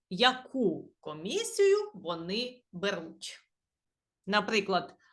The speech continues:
юрист бере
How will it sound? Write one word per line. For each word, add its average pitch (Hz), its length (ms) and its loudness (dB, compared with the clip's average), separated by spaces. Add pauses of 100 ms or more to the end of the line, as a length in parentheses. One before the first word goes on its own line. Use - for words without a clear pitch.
(580)
юрист 269 720 2 (420)
бере 233 640 2